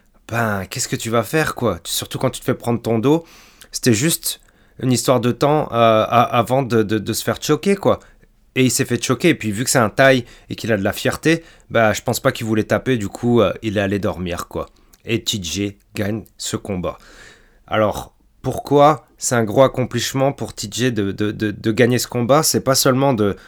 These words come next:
de choquer Rodtang, hein, parce que ça, pour T J, entre guillemets, c'est facile, et je mets ça, euh, en, entre guillemets,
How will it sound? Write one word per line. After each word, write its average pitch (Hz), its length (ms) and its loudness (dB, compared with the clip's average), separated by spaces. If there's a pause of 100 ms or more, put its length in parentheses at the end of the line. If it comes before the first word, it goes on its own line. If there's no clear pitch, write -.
(120)
de 120 160 0
choquer - 320 2
Rodtang, 131 540 2
hein, 131 100 2
parce 113 200 -4
que 104 200 0
ça, 123 320 0 (440)
pour 110 160 -4
T 120 140 -2
J, 131 200 0
entre 113 200 -4
guillemets, 113 360 -2 (300)
c'est - 200 -4
facile, 139 540 0
et 117 100 -2
je 98 80 -6
mets 110 120 0
ça, 113 360 2
euh, 98 240 -2
en, 113 240 -6
entre 107 320 -8
guillemets, 104 480 -2